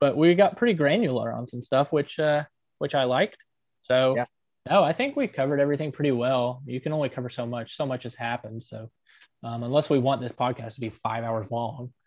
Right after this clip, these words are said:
Speaker 2: Yeah.
Speaker 1: um, and go game by game, like, I'm not doing that. So,
Speaker 2: Yikes.
Speaker 1: um, yeah, let's, uh, let's get into,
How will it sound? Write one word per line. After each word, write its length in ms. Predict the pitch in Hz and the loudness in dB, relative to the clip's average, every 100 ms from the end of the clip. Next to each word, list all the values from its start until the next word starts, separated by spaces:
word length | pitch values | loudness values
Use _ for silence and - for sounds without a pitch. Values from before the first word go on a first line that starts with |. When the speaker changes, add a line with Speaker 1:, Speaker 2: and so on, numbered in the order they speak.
| _ - | _ -16
Speaker 2:
Yeah. 140 | - 131 | -8 -6
Speaker 1:
um, 100 | 120 | -4
and 120 | 117 | -6
go 140 | 117 113 | -6 -6
game 300 | 120 120 117 | -4 -4 -4
by 160 | 110 | -6
game, 480 | 107 123 117 113 120 120 | -6 -6 -8 -10 -12 -14
like, 140 | 117 - _ _ _ _ 131 | -16 -18 _ _ _ _ -10
I'm 60 | |
not 140 | 123 113 | -8 -6
doing 220 | 113 110 | -8 -8
that. 280 | 117 110 - | -10 -12 -12
So, 340 | 117 113 113 _ _ - | -10 -10 -12 _ _ -8
Speaker 2:
Yikes. 100 | 147 143 | -2 0
Speaker 1:
um, 380 | 143 143 135 - _ _ _ _ _ _ _ _ | 0 0 -4 -8 _ _ _ _ _ _ _ _
yeah, 320 | 135 196 185 - _ _ - | 4 6 6 2 _ _ -4
let's, 320 | 151 160 - | -4 -4 -2
uh, 400 | 175 170 175 170 - _ - | 2 4 4 2 -2 _ -6
let's 240 | 160 - | -6 -4
get 180 | - 214 | -4 -2
into, 720 | 226 214 - 214 214 214 196 | -2 -4 -2 -2 0 -2 -6